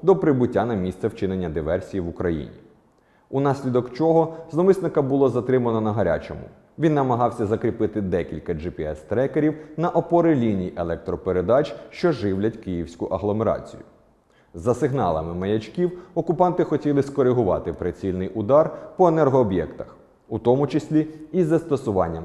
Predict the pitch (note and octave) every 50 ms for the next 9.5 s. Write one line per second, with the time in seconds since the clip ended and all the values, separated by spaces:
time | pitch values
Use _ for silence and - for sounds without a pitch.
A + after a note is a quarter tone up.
0 | D#2+ D2 F2 F2 E2 E2+ D#2 - - F2+ F2+ F#2 - - A#2+ B2+ C3+ B2+ C#3 D#3
1 | D3 D3+ - - - - A#2 G#2+ F#2+ G#2 G2+ G2 - A#2+ G#2 - - D#2+ D2 -
2 | - - - _ _ _ _ _ _ _ _ _ - G2 C3 B2+ C3 - - -
3 | - C#3 C#3 C3 G#2+ F2+ D#2+ D2+ D#2 D#2+ E2+ E2+ - - C3+ D3+ D3+ D3 D3+ D3+
4 | D3+ D#3 D#3 D3+ D#3 - - - - C3 D3+ D3 - F#3+ F#3 E3+ D#3+ D#3 D3+ C3+
5 | C3 B2+ B2 G2+ F#2+ A#2+ A#2+ A#2+ A#2+ G#2+ A2+ G2+ F2+ E2 D#2+ D2+ D2 E2 E2 F2+
6 | G2+ A#2+ D3 E3 - - E3 D#3+ - - - - E3+ E3 - F#3+ F#3 F3 - E3+
7 | E3 D#3 D#3 D3 B2+ C#3+ - - C3 B2 A#2 B2 A2+ G2+ - G2 E2+ D#2+ D#2+ D#2
8 | D#2+ F2 - F2+ E2+ - - F2+ F#2 A2 A#2+ A#2+ C3+ G#2+ F2+ D#2+ - F2+ E2+ -
9 | - - F2 D#2+ F#2+ G2 F#2 F#2 F2 E2+